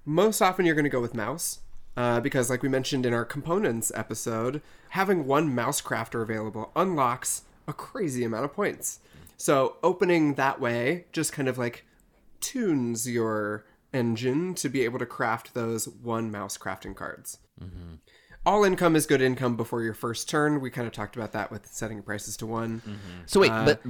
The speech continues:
Speaker 3: really quickly, what do you, what do you recommend people set their prices at, or what should they be considering at,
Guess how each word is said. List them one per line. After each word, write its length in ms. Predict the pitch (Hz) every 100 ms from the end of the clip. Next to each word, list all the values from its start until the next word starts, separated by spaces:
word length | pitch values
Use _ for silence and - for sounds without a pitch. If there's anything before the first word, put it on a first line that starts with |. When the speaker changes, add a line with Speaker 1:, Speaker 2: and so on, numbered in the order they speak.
| 120
Speaker 3:
really 260 | 135 147 147
quickly, 440 | - 127 92 87 -
what 140 | 101 131
do 80 |
you, 80 | 131 -
what 140 | 117
do 60 | 160
you 100 | 180
recommend 460 | 156 175 156 180 220
people 240 | 95 87
set 200 | - 82
their 120 | 95
prices 400 | - 76 - 92
at, 160 | 92 92
or 400 | 92 98 95 -
what 300 | 101 107 127
should 140 | - 113
they 120 | 107
be 100 | 104
considering 480 | 101 98 95 92 87
at, 180 | 69